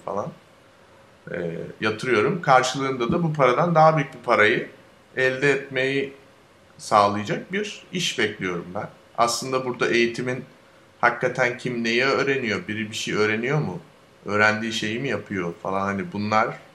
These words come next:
biraz tartışmalı noktalara gelmiş durumda gibi görünüyor. Ee, ikincisi bunun bir de globalleşme ayağında gördüğümüzü düşünüyoruz.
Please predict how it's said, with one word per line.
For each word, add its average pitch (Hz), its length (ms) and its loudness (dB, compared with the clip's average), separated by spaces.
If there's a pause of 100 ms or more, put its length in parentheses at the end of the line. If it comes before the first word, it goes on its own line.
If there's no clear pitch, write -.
(260)
biraz 101 420 -4 (180)
tartışmalı 104 640 -2
noktalara 104 460 -4
gelmiş 110 480 -2
durumda 87 240 -8
gibi 87 240 -10
görünüyor. 87 420 -8 (1080)
Ee, 104 180 2
ikincisi 147 920 -4
bunun 147 300 2
bir 139 80 -4
de 170 80 4
globalleşme 139 880 4 (140)
ayağında 98 600 4 (320)
gördüğümüzü 90 640 -6
düşünüyoruz. - 720 -10